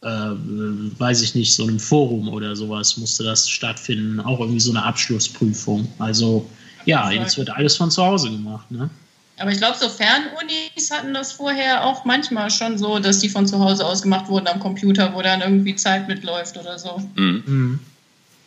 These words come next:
Speaker 1: Naja, ja, wir sitzen hier alle in unserem Corona-Bunker und,
Speaker 3: Genau.
Speaker 1: äh, befolgen brav die Anweisungen, die wir gekriegt haben. Geht,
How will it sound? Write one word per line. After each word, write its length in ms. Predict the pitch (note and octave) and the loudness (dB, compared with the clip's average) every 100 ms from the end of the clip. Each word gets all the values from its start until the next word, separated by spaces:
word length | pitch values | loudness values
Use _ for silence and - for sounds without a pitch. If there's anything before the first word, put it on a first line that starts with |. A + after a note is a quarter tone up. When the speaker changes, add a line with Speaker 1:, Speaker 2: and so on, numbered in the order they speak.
| _ _ - - - | _ _ -20 -14 -2
Speaker 1:
Naja, 260 | D#3+ G3 F3+ | 2 4 4
ja, 280 | F#3+ F#3 D#3 | 4 2 2
wir 100 | D#3 | -2
sitzen 300 | G3 - F#3 | -2 -2 0
hier 160 | F3+ | 0
alle 160 | E3 F#3+ | 0 -2
in 120 | F3+ | -4
unserem 440 | F#3 F3 F3 E3 D3+ | -4 -4 -4 -4 -8
Corona-Bunker 1120 | D3+ C#3 F3 F#3+ F3+ G#3+ G#3 G#3 G#3 G3+ G3+ | -6 -4 0 0 0 -2 -2 0 0 -2 0
und, 60 | |
Speaker 3:
Genau. 540 | E3 F#3+ D#3+ - D#3 D#3 | 2 4 2 0 0 0
Speaker 1:
äh, 20 | |
befolgen 420 | D3 - E3+ E3+ - | -2 0 0 0 -2
brav 360 | C#3+ D#3+ E3 | 2 2 2
die 200 | - D3+ | 0 0
Anweisungen, 920 | C3+ D#3 E3 F3 F3+ F3+ F#3+ F#3+ F#3 | 0 0 2 2 2 0 -2 -2 -2
die 160 | E3+ F3 | -2 -2
wir 140 | F3 | -2
gekriegt 480 | E3 - - F#3 - | -2 -4 0 0 2
haben. 560 | F3+ F#3 F#3 F#3 F3+ D#3 | 2 2 2 0 -2 0
Geht, 420 | D3+ D3 - | 0 0 -2